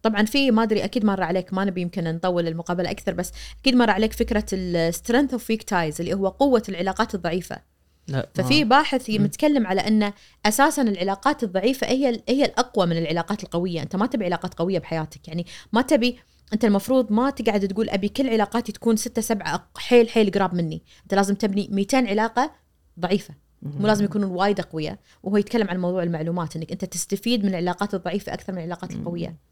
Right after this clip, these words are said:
Speaker 1: ليش؟ يرجع لموضوعنا أن العلاقات الضعيفة هم ناس، آه، قصدي القوية اللي محاطين فيك هم ناس مشابهين لك أصلًا، ما راح تستفيد منهم شيء.
Speaker 2: مم.
Speaker 1: فأنت لازم ت-، تبني علاقاتك الضعيفة، شبكة العلاقات الضعيفة.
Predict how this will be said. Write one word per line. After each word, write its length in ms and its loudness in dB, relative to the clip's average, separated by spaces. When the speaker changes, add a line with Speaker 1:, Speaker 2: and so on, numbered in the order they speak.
Speaker 1:
ليش؟ 280 -2
يرجع 240 -4
لموضوعنا 540 -4
أن 220 -6
العلاقات 400 -2
الضعيفة 320 -4
هم 80 -4
ناس، 300 -6
آه، 160 0
قصدي 260 -4
القوية 320 0
اللي 140 -2
محاطين 400 -4
فيك 240 -6
هم 120 -8
ناس 200 -6
مشابهين 440 -4
لك 140 -8
أصلًا، 300 -6
ما 60 2
راح 80 -2
تستفيد 360 -8
منهم 140 -6
شيء. 200 -12
Speaker 2:
مم. 160 -6
Speaker 1:
فأنت 220 -4
لازم 320 2
ت-، 260 -16
تبني 480 4
علاقاتك 440 -2
الضعيفة، 380 -4
شبكة 400 0
العلاقات 420 -4
الضعيفة. 360 -10